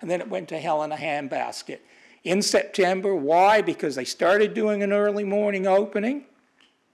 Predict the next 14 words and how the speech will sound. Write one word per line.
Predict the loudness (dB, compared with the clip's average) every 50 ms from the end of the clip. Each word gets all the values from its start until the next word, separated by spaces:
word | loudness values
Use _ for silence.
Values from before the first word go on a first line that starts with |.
| -6
okay, | -6 -6 -4 -4 0 2 2 2 2 0 -4 -8 -12 _ _ _ _
which | -6 -4 -4 -2
is | 0 4
limited, | 6 6 8 6 6 4 2 2 2 0 -2 -6
and | -2 0
I | 0 0
put | 0 -2 -4 -6 -2 0
limited | 0 2 4 2 2 2 0 2
on | 2 2 2 0 -2 -4
there. | -4 -6 -6 -8 -12 -14 _ _ _ _ _ _ _ _ -8
That | -8 -4 -2
was | -2 -2 0
one | 2 2 2 2 0
thing | 0 -2 -6 -6 -6 -8 -12 -14